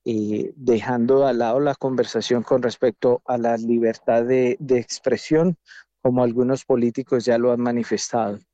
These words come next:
Y lo que vemos con este, este tipo de grupos, tanto neonazis como extremistas radicales islamistas, eh, es que hay un tema que está colado, eh, y está haciendo mucha mella en nuestra sociedad con respecto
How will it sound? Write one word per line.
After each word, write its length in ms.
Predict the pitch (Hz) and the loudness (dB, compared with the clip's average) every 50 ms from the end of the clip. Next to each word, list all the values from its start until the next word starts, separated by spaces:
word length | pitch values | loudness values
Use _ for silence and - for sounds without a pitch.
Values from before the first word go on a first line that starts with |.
| _ _ - | _ _ -2
Y 320 | - 180 175 175 170 170 | 2 2 4 4 4 2
lo 200 | 160 160 160 156 | 2 2 2 0
que 180 | - - 170 147 | 0 2 0 2
vemos 340 | 143 147 165 170 214 202 - | 4 2 2 2 -2 -4 -2
con 200 | - 165 147 143 | -2 -2 0 0
este, 300 | 135 - - 160 151 147 143 - - | -2 -2 -2 -2 -2 -2 -4 -6 -4
este 300 | 151 139 - - 160 147 | -4 -4 0 -2 -2 -2
tipo 340 | - 160 156 143 - 160 | 0 -2 -2 2 2 2
de 140 | 156 143 139 | 4 4 2
grupos, 640 | 131 131 135 135 131 120 - - 156 156 - - - _ | 0 -2 0 0 0 0 2 0 0 0 0 -6 -14 _
tanto 400 | - 131 123 117 113 - 127 123 | -2 -2 -2 -2 -2 0 0 0
neonazis 680 | 123 127 123 123 123 123 123 131 127 - - 143 - - | 0 2 0 0 0 0 0 0 -2 -2 -4 -6 -6 -2
como 300 | - 139 131 127 127 127 | -2 -2 0 2 2 0
extremistas 800 | 117 107 - - - - 127 117 123 127 117 - - 143 139 131 | 0 0 -4 -8 -2 -2 -2 0 0 -2 -2 -2 0 0 0 2
radicales 640 | 135 143 127 117 107 - - 123 127 127 120 - - | 2 0 0 0 -4 -4 -4 -2 -2 -2 -4 -4 -4
islamistas, 720 | 131 123 135 131 127 127 127 120 - - 143 143 - - _ _ _ - _ _ _ _ _ - | -2 0 0 0 0 -2 -4 -4 -2 -2 -2 -2 -2 -8 _ _ _ -20 _ _ _ _ _ -2
eh, 240 | - 127 120 120 117 - - | 0 2 4 4 2 0 0
es 200 | - 139 123 - | -2 -2 -2 -2
que 280 | - - 165 151 147 - _ - | -4 -2 0 0 0 -2 _ -4
hay 340 | 147 135 139 143 143 160 170 | -2 0 0 0 2 2 2
un 140 | 170 170 | 0 0
tema 400 | 160 - 170 151 139 143 156 160 | 0 0 0 0 2 0 -2 -4
que 260 | 160 _ - 160 143 127 | -4 _ -2 0 0 0
está 500 | 117 - - _ - 127 120 123 127 - _ _ _ | 0 -2 -8 _ -2 0 0 0 -2 -6 _ _ _
colado, 680 | _ - 151 135 127 135 139 139 151 175 196 214 214 - _ - | _ 2 2 2 4 2 0 0 2 2 2 0 0 -2 _ -2
eh, 340 | 147 143 139 135 131 135 - - | 0 0 2 2 0 -2 -4 -6
y 180 | - 143 139 135 | -4 0 0 0
está 400 | 120 - - - 131 127 131 135 131 - _ _ - | 0 -2 -2 0 0 2 2 0 -2 -4 _ _ -6
haciendo 640 | 139 135 - - - 160 151 147 147 151 151 151 147 | -6 -6 -4 -4 0 0 2 2 2 2 2 2 2
mucha 460 | 143 139 139 147 160 170 - - 190 | 2 0 0 0 0 -2 0 -2 -2
mella 340 | 175 175 160 151 147 160 165 | -2 0 0 -2 0 0 0
en 100 | 160 147 | 0 0
nuestra 380 | 143 143 139 127 - - 135 123 | -2 -4 -4 -6 -4 -4 -4 -2
sociedad 520 | - - 123 - - 127 113 110 123 123 | -2 -2 -4 -2 0 2 2 2 2 0
con 200 | - - 151 139 | 0 0 0 0
respecto 760 | 135 127 110 - - 143 123 110 _ _ - 131 127 123 _ | 0 -2 -4 -4 -2 0 -2 -2 _ _ 0 0 0 0 _